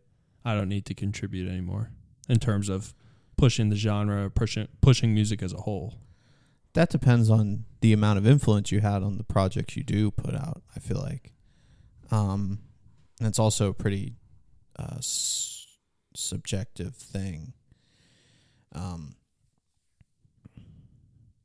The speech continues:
Speaker 2: 'cause it's, it's like a personal thing, right?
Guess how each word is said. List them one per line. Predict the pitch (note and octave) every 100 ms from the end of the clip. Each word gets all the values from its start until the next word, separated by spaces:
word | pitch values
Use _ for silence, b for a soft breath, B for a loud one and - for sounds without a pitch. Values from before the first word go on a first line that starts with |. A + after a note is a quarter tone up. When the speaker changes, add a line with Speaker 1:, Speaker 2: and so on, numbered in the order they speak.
| _ -
Speaker 2:
'cause | C3 A#2+
it's, | - -
it's | B2+ -
like | D3 A2
a |
personal | - B2+ - G#2+ G2+
thing, | F#2+ - D3 A2 G#2
right? | G#2 G#2+